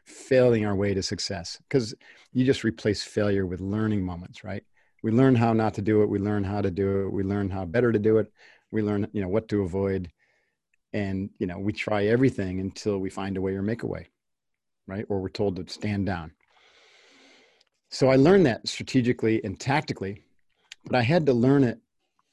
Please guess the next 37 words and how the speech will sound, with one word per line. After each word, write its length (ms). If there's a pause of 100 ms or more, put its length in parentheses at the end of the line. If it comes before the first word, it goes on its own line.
(380)
in 260
regards 600
to 100
my 240
own 420
life 340
as 160
well, 260
because 360
your 120
life 440 (1300)
has 240
no 100
perfect 380
plan 280
either. 360
And 180
the 160
enemy 460
of 240
circumstance 600
has 200
a 80
say. 460 (1160)
And 320
for 160
my 200
circumstance, 720
one 220
of 60
the 80
things 320
about 260
my 140
family 320
of 80
origin 560